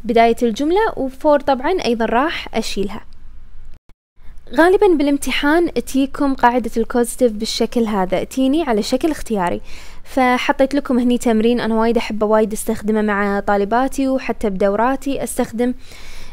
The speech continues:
التمرين هذا أو ال-، ورقة العمل هذه، الوركشيت هذه، فأتمنى أنكم تستفيدون منها. إذا جت اختياري دايما تخربط الطلبة والطالبات، إن مس شلون أحلها؟ إحنا تعلمنا جملة شلون نحولها،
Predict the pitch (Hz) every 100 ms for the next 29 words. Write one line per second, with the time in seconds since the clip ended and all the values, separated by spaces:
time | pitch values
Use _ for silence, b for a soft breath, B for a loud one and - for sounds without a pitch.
0 | B 226 - 233 226 214 214 269 285 269
1 | 214 214 208 202 190 190 202 226 226 -
2 | 208 202 196 214 226 233 202 196 202 -
3 | 214 240 247 285 427 B B B - 277
4 | 302 311 294 - 294 262 - 233 208 196
5 | 185 185 196 214 B B B B 254 277
6 | 440 427 - 330 302 285 294 285 320 320
7 | 294 - 247 233 233 - - - - -
8 | 247 233 214 208 202 196 190 196 - -
9 | 233 247 269 269 - 320 415 - 302 226
10 | 214 240 233 254 233 285 302 254 233 294
11 | 294 285 254 247 262 240 220 240 220